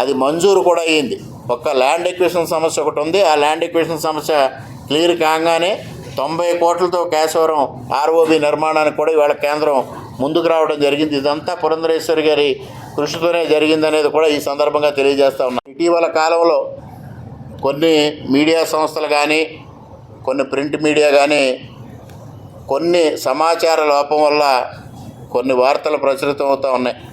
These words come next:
దానిలో ముఖ్యంగా మరి భారతీయ జనతా పార్టీ రాష్ట్ర అధ్యక్షురాలు, మా రాజమహేంద్రవరం పార్లమెంట్ సభ్యురాలు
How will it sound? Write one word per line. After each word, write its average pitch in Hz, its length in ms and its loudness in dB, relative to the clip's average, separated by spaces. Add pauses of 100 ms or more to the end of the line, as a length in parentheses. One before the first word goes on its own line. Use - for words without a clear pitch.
(680)
దానిలో 147 360 2
ముఖ్యంగా 151 800 2 (640)
మరి 120 460 0 (560)
భారతీయ 143 440 0
జనతా 143 320 -2
పార్టీ 143 400 -2
రాష్ట్ర 135 340 0
అధ్యక్షురాలు, 139 720 0 (1600)
మా 120 240 0
రాజమహేంద్రవరం 143 840 2
పార్లమెంట్ 135 520 -2
సభ్యురాలు 131 720 2